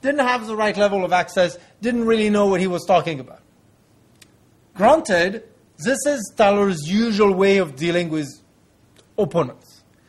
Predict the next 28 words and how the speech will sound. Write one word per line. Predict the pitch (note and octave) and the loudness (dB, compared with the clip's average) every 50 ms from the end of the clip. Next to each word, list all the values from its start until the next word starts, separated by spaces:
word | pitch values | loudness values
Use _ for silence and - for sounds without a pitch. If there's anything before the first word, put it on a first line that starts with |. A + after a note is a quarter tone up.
| _ _ _ _ _ _ | _ _ _ _ _ _
But | D4+ E4+ E4+ C#4 G#3+ - - - _ _ - | 4 6 6 6 4 -2 -10 -20 _ _ -6
that | A3+ C4 B3+ B3+ | -6 -6 -4 -2
tells | C4 C4+ B3+ A3+ G3 | -2 0 0 -2 -4
you | A#3 B3 A3 | -6 -8 -4
something | - A3+ G3+ F#3 - G#3+ G3 F3+ F3+ | -4 -4 -4 -2 -4 -4 -4 -2 0
more, | F3+ E3 D3 - - - _ _ _ _ _ _ _ _ _ _ | 0 -2 -2 -6 -10 -18 _ _ _ _ _ _ _ _ _ _
which | G3 G3+ G3+ - - | -4 -4 -4 -2 0
is | B3+ B3 A#3 F3+ - | 0 0 0 2 2
that | A#3+ A#3 A3+ A3 - - - - _ _ _ - | 4 4 4 2 -2 -8 -20 -20 _ _ _ 0
in | C4 C#4+ C#4+ | 2 4 4
a | D4 C#4 | 4 2
nuclear | C4 C#4 - - B3+ C4+ B3 | 2 -2 -4 0 2 4 4
armed | A3+ A3 A3+ B3 A#3+ A#3 G3+ F3+ | 4 4 2 2 0 0 -2 -2
world, | E3+ F3+ G3 G3+ F3 D3 C#3 C3+ C3+ - _ _ _ _ _ _ | 0 2 4 4 4 2 0 -4 -10 -18 _ _ _ _ _ _
being | D#3+ G3+ A3+ G#3 G3 | -4 -4 -2 -2 -2
disqualified | E3 G#3+ G#3+ - - - A3 A#3+ C4 C4 C4 C4 - - - B3 A#3 A#3 A3 F3 | -2 -4 -4 -4 -6 -4 0 2 4 4 4 4 0 -2 -2 -2 0 0 -2 -4
for | - - G#3+ G#3 A3 | -6 -6 -4 -4 -4
incompetence | B3+ A3+ G#3 - G3 A#3+ C4+ A3 - B3 A#3+ - G3+ F#3 E3+ - - - _ _ _ | -4 -6 -8 -4 -2 -2 -2 -2 -2 -4 -4 -2 -2 -2 -4 -6 -10 -16 _ _ _
because | - G#3+ - - A#3 C#4 C4+ F#3+ F3 F#3 | -8 -8 -2 4 4 4 4 4 0 -6
you | A3+ A3 | -8 -8
don't | F3 D#3+ A3+ A#3 A#3+ A3 - | -2 0 0 0 0 0 -4
have | - - G#3 F#3+ F3 D#3 G3 | -6 -4 -2 -2 -2 -2 -2
access | A3+ A#3+ A#3+ - - F#3+ E3+ D#3+ D#3+ - - - _ _ _ _ _ _ | -4 -4 -4 -6 -8 -8 -6 -6 -8 -10 -16 -20 _ _ _ _ _ _
and | G3 F#3 F#3 | -6 -4 -2
you're | G3 G3+ G3 | -2 0 0
not | G3+ A3+ B3 B3 A#3 A#3 | 2 2 2 2 0 -2
an | G3 F3 F3 | -4 -4 -2
insider | F3 F3+ F3+ - - A#3 A3 G3+ E3 D#3 D#3+ F#3+ G3 - | -2 -4 -4 -2 -2 0 0 0 0 0 0 0 -2 -4